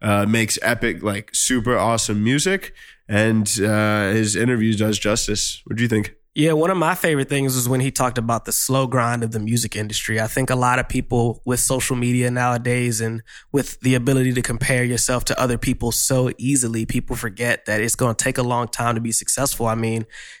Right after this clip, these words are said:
Speaker 2: you know, he said he, he was in his mom's basement for six years, and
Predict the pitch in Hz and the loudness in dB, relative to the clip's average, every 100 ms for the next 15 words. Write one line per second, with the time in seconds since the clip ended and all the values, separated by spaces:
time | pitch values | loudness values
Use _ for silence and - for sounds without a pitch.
0 | - 135 127 117 - 127 156 147 131 139 | -2 2 2 0 -2 -2 0 0 0 -2
1 | 131 131 127 120 - - 131 135 120 131 | -2 0 0 0 -2 -6 -2 0 2 2
2 | 127 120 135 139 139 120 120 113 135 - | 2 0 0 0 0 -2 0 -2 -2 -2
3 | 120 135 113 107 - - - - _ - | 0 0 0 -2 -6 -8 -20 -20 _ 0
4 | 123 117 113 | 2 2 -2